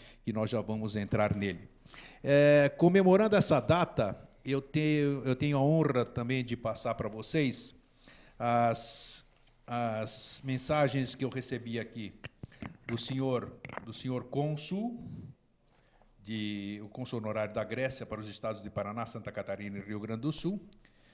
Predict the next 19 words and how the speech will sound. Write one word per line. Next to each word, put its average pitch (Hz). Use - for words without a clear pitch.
que 107
ele 123
nos 120
diz 120
o 127
seguinte: -
Gregos 175
descendentes 147
e 143
amigos 135
da 123
Grécia, 104
cumprimentando-os, 147
vem 147
em 123
nome 120
de 110
Sua 127
Excelência, 113